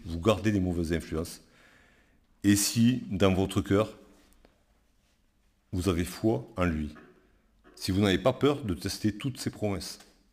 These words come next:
pour, pour voir qu'elles sont vraiment vraies et que ça marche, et si dans votre cœur, vous aimez le peuple de Dieu, et si dans votre cœur, vous êtes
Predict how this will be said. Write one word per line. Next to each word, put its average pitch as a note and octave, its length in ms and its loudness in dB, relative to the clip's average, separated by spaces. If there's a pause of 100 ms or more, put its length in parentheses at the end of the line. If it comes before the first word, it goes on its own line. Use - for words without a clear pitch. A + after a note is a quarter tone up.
(880)
pour, F2 180 -4 (1080)
pour G2+ 120 2
voir A2 160 4
qu'elles G2+ 120 -2
sont G2 100 0
vraiment F#2 320 2
vraies E2+ 180 -2 (640)
et F#2 80 0
que G2 100 -4
ça - 140 -2
marche, - 420 -6 (840)
et F#2+ 100 4
si G#2+ 240 -2
dans G2+ 140 6
votre G2 240 2
cœur, C3+ 200 4
vous F2+ 380 -2
aimez B2+ 340 2 (1000)
le F2 160 -2
peuple F#2+ 260 -4
de F2 120 0
Dieu, D2+ 280 -6 (520)
et E2+ 80 -4
si - 160 -8
dans E2+ 140 2
votre F#2+ 260 -4
cœur, G2 200 -2
vous F2+ 160 -6
êtes F2 200 -4